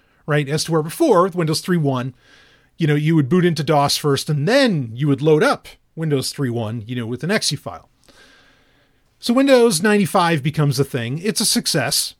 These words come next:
right? Followed up by Windows ninety-eight, and particularly, like, Windows ninety-eight S E, which,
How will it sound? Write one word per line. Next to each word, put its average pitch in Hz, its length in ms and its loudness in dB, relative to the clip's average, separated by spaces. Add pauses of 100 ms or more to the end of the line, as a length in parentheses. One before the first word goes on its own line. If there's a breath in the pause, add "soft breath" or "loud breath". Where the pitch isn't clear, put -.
(160)
right? 151 320 -2 (400 soft breath)
Followed 220 480 2
up 170 160 2
by 196 220 2
Windows 214 420 2
ninety-eight, 160 680 -2 (160)
and 151 680 -2
particularly, 143 480 0
like, 131 260 -2
Windows 135 260 -4
ninety-eight 127 380 -4
S 131 220 -4
E, 110 180 -8
which, 117 500 -6